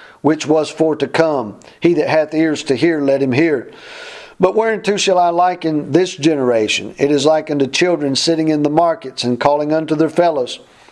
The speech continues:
and saying, We have piped unto you, and ye have not danced.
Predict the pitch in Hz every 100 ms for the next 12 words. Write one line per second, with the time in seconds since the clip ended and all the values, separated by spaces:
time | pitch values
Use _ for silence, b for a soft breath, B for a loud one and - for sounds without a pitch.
0 | b 135 131 - 156 143 120 131 160 139
1 | - 160 190 - 147 131 123 147 170 135
2 | 139 127 147 151 156 170 185 151 - -